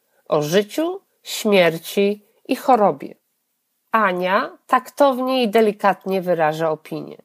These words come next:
Spokojnie tłumaczy zawiłości programistyki informatycznej i życiowej. Lubi opowiadać, ale jest też prawdziwym słuchaczem. Nie krytykuje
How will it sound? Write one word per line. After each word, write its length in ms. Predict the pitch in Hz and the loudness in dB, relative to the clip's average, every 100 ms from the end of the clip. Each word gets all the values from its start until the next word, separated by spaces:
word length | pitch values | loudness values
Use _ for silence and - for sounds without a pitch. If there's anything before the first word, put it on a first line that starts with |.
| _ _ _ _ _ _ | _ _ _ _ _ _
Spokojnie 960 | - - 320 311 247 196 175 180 202 | -20 0 0 4 2 2 -2 -4 -6
tłumaczy 880 | 208 240 208 196 196 - - 220 208 | -4 -4 0 2 0 -2 0 0 0
zawiłości 1040 | 190 220 190 196 175 185 185 - 208 208 - | 0 2 2 2 2 2 0 -6 -6 -6 -4
programistyki 1300 | 330 370 294 294 269 240 214 - 220 214 185 - - | 0 2 2 0 0 -2 -4 -2 -2 -2 -8 -8 -6
informatycznej 1300 | 269 233 214 185 143 139 254 262 - 285 294 330 - _ | -6 2 0 2 -4 -2 -4 -4 -4 -2 -2 -2 -10 _
i 120 | 453 | 0
życiowej. 580 | 415 392 - 233 143 - - _ _ _ _ | 2 -2 2 2 2 -8 -12 _ _ _ _
Lubi 340 | 370 440 392 349 | 4 4 4 2
opowiadać, 1000 | 311 294 208 165 131 - - - - _ _ _ | 2 0 0 0 -2 -8 -18 -20 -20 _ _ _
ale 340 | 214 214 208 | 2 4 2
jest 320 | 208 226 - - | 2 0 0 -2
też 300 | 220 214 - | -2 -4 -4
prawdziwym 600 | 349 320 214 185 180 180 | 0 0 0 -2 -2 -4
słuchaczem. 720 | - 190 175 139 - - - _ _ _ _ _ _ 180 | -4 -2 0 -2 -8 -14 -16 _ _ _ _ _ _ -2
Nie 220 | 196 277 | 2 2
krytykuje 880 | 302 311 302 262 - 214 190 190 | 0 -6 -2 -4 0 0 2 0